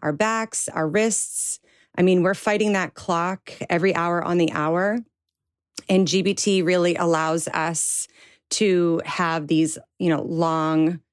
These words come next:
successful careers. So I absolutely love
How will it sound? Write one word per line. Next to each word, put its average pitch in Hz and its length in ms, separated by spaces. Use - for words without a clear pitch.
successful - 720
careers. 143 720
So 185 160
I 180 120
absolutely 180 640
love 151 560